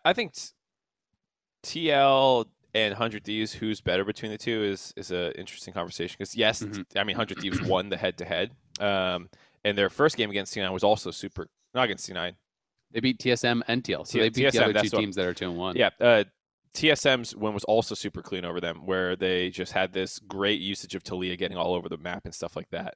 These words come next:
Speaker 1: Um, so I, I was overall, I think, most impressed with, with Hundred Thieves, um, for some of those reasons. I think, uh, you know, Someday is slotting in quite well to the team. It's not like they're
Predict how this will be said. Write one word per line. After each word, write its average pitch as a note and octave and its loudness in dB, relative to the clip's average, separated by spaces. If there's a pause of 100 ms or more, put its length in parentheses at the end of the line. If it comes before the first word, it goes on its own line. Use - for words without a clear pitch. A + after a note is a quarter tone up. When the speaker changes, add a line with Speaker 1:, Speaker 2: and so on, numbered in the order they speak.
Speaker 1:
Um, F#2+ 0 (720)
so - -2
I, D#3 2 (140)
I G3+ 4
was A3 4
overall, B2+ 10
I G#2 0
think, A2+ -2
most G#2 2
impressed D#3+ 0
with, E3+ -6 (100)
with D3+ 0
Hundred D#3 -2
Thieves, E3 -6 (340)
um, G2+ 6
for A2 2
some A#2 -2
of A#2 -2
those A#2 2
reasons. B2+ -6 (340)
I A2+ 6
think, B2+ 0
uh, G2 4 (480)
you B2+ -4
know, G#2+ 4
Someday D3 6
is A#2 2
slotting A2+ 2
in G#2+ -8
quite - 2
well G2 4
to - -6
the A2 0
team. A2+ -6
It's - -6
not C3+ 4
like C#3+ 2
they're A#2 2